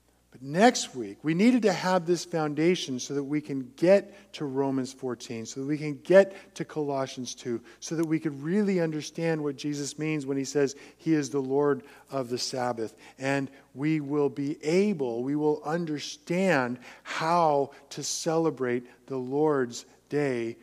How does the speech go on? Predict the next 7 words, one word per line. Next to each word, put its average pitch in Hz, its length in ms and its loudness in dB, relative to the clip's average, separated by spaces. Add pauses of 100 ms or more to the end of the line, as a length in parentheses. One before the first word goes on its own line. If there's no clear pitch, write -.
(180)
Christianly. 104 920 -8 (2500)
And 117 100 -12
allow 131 300 -2
this 156 180 -2
point 139 300 -6
to 135 80 -12
stand. 98 480 -12